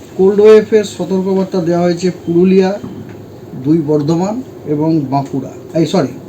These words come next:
বীরভূম, not বাঁকুড়া। আর আজকে, আহ, সকালবেলাতে কয়েকটি জেলাতে ডেন্স, আইসোলেটেড ডেন্স ফগেরও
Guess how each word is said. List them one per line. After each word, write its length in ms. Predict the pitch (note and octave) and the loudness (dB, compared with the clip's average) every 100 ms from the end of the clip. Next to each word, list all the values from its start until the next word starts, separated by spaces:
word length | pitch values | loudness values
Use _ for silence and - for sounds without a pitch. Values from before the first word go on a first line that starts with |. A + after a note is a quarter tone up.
| C3+ | 0
বীরভূম, 280 | F#3 E3+ C3 - - - - - - - - - - - C3 | 2 2 -2 -10 -18 -20 -20 -20 -20 -20 -20 -20 -20 -12 -6
not 140 | D#3+ | -4
বাঁকুড়া। 400 | C3+ A#2 - - - - - - - - - - C3 | -4 -8 -12 -16 -16 -18 -18 -18 -18 -18 -18 -12 -6
আর 160 | C3 C3+ - | -4 -4 -4
আজকে, 520 | D3 F3 E3+ G#3 A3+ | 0 0 0 2 2
আহ, 60 | A#3 - - - - - - - D3+ D3+ D3 - - - D3 | 0 -8 -16 -16 -16 -18 -16 -4 0 2 2 -2 -10 -14 -14
সকালবেলাতে 840 | - E3+ E3 G#3 G#3 G#3+ G3 F#3 F#3+ | -10 -6 -2 0 2 2 2 0 -2
কয়েকটি 300 | F3 E3+ - | -4 -4 -4
জেলাতে 560 | D#3 F3 F#3 D#3+ D#3+ A3+ - - - - - D#3 | 0 2 2 0 -4 -6 -10 -18 -20 -20 -16 -4
ডেন্স, 560 | E3 G3+ G#3 - - - - - - - | 0 2 0 -8 -12 -14 -14 -14 -14 -8
আইসোলেটেড 680 | D3+ D#3+ - F#3+ F#3+ F#3+ D3 | -4 -4 0 0 0 0 0
ডেন্স 320 | E3 F#3 - - | 0 -2 -4 -4
ফগেরও 420 | D#3 D#3+ E3+ F3 | -2 0 -2 -4